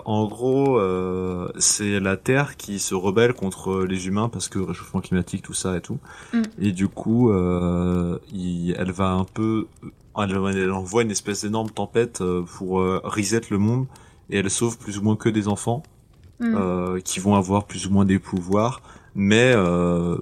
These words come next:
Speaker 1: petit spoil, les adultes, euh, y en a qui survivent, sauf qu'ils deviennent complètement fous parce qu'ils sont pas censés survivre,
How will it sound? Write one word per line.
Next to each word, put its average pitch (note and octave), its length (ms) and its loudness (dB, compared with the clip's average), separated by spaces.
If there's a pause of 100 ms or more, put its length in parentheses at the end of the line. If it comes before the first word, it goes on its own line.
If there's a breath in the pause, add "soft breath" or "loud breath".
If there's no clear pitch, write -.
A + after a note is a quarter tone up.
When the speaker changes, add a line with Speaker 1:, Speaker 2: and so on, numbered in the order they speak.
(260)
Speaker 1:
petit G2 260 2
spoil, A2 420 2
les F2+ 200 0
adultes, F#2+ 420 -2
euh, F#2 400 0
y F#2 60 0
en G2 60 2
a G#2 60 4
qui G#2+ 120 -2
survivent, G2+ 320 2
sauf - 160 -6
qu'ils F#2 100 -2
deviennent F2+ 240 4
complètement F#2 400 2
fous A2 220 -4
parce F#2 240 0
qu'ils F2+ 340 2
sont - 140 -8
pas G2 160 2
censés F#2+ 240 -4
survivre, F#2+ 420 -2